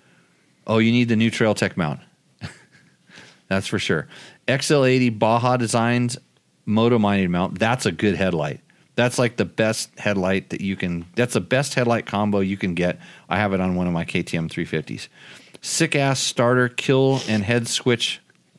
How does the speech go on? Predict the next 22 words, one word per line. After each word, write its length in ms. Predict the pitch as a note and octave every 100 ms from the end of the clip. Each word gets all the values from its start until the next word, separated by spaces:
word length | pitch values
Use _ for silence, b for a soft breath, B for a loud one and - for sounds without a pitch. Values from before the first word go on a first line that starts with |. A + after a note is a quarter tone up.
| _ -
light 360 | F2 G#2 - - -
switch. 460 | - D2+ - - _ B B B B B B B _ _ _ _
Those 220 | F#2 A2+
are 60 | D3+
good. 240 | G#2+ F#2
They 80 | G#2
make 220 | F#2+ F#2+
it 200 | - -
smaller. 380 | - E2 E2 G2
I 140 | A2 B2
M 80 |
S 160 | C3+ B2+
three 120 | C3+
point 280 | - B2+ A#2+
gallon 260 | A#2+ A#2 G#2
fu-, 220 | C#3+ D#3+ - -
three 140 | C#3
point 200 | C3+ B2+
two 140 | - B2+
gallon 220 | A#2 G2+
fuel 200 | - D3+
tank. 300 | D#3 D#3+ C#3